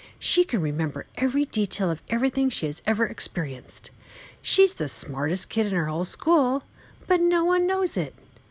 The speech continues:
Most people, her teachers, her doctors, her classmates, dismiss her as mentally challenged because she can't tell them otherwise. But Mel-, Melody refuses to be defined by her disability,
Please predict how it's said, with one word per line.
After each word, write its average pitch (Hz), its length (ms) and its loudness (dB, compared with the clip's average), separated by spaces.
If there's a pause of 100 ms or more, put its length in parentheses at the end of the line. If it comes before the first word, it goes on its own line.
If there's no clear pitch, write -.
(200)
Most 160 320 2
people, 151 540 -2 (140)
her 143 140 -10
teachers, 285 760 0
her - 120 -8
doctors, 226 720 2
her 147 120 -4
classmates, - 1000 -4 (260)
dismiss - 480 0
her 160 260 0
as 151 220 -6
mentally 233 480 -2
challenged 147 720 -4 (460)
because 349 240 2
she 349 160 0
can't 370 320 -2
tell 254 180 0
them 160 180 0
otherwise. - 760 -4 (600)
But 160 160 4
Mel-, 151 640 2 (200)
Melody 156 520 4
refuses 143 760 0
to 139 120 -4
be 95 140 -6
defined 202 600 0
by 202 180 0
her 214 120 -2
disability, 123 1000 -6